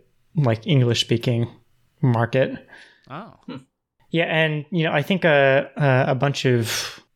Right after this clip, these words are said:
Speaker 1: relatively unknown actors and actresses. I mean, David Da-, uh, Dastmalchian, who's the coroner, I think was kind of new. I think he works a lot with, uh,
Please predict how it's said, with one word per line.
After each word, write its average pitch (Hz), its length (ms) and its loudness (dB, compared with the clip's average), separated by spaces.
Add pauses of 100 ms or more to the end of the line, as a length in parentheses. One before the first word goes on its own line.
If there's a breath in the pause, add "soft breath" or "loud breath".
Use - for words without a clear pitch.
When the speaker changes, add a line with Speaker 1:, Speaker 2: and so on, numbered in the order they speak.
(100)
Speaker 1:
relatively 143 580 0
unknown 123 640 0 (460)
actors 147 340 0
and 147 100 0
actresses. 143 600 0
I 135 60 0
mean, 120 160 -2
David 123 360 0
Da-, 131 300 0 (160)
uh, 117 360 0
Dastmalchian, 127 680 -2
who's 120 260 0
the 117 460 0 (520 loud breath)
coroner, 165 500 2
I 143 100 4
think 143 200 -4
was 139 120 -2
kind 139 160 -2
of 123 80 -2
new. 127 680 2
I 143 100 0
think - 160 -2
he 151 80 2
works 131 280 0
a 123 60 0
lot 113 340 -2
with, 131 280 -2
uh, 143 300 2